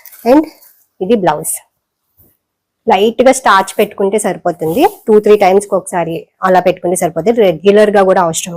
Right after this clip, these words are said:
లేదు. ఇదిగోండి ఇది బ్లౌజ్. So ఈ శారీ ప్రైస్ వచ్చేసి థౌజండ్ రూపీస్ అండి, వెయ్యి రూపాయలు. నచ్చినట్టయితే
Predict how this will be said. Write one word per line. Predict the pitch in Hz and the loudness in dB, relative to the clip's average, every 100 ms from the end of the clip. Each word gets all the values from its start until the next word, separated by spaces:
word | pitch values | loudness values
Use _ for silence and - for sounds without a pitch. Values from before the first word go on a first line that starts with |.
| 160 | -8
లేదు. | 156 311 - _ _ _ 156 | -2 -2 -2 _ _ _ -14
ఇదిగోండి | 151 165 196 _ _ - | -10 -10 -14 _ _ -4
ఇది | 202 247 | 0 0
బ్లౌజ్. | 170 156 156 - - _ _ - - _ _ _ _ _ _ _ _ _ | 0 -4 -8 -10 -14 _ _ -20 -20 _ _ _ _ _ _ _ _ _
So | - 220 | 2 4
ఈ | 220 226 | 4 2
శారీ | 208 240 233 | 2 0 2
ప్రైస్ | 196 226 240 | 2 4 2
వచ్చేసి | 240 254 233 269 269 254 | 0 -2 -2 -2 -2 0
థౌజండ్ | 190 190 220 214 | 0 2 2 2
రూపీస్ | 214 208 185 | -2 -2 -4
అండి, | 254 311 | -2 0
వెయ్యి | 190 190 | 0 -2
రూపాయలు. | 190 185 254 311 | -2 -2 0 0
నచ్చినట్టయితే | 190 - 202 202 202 | 0 -2 -4 -4 -2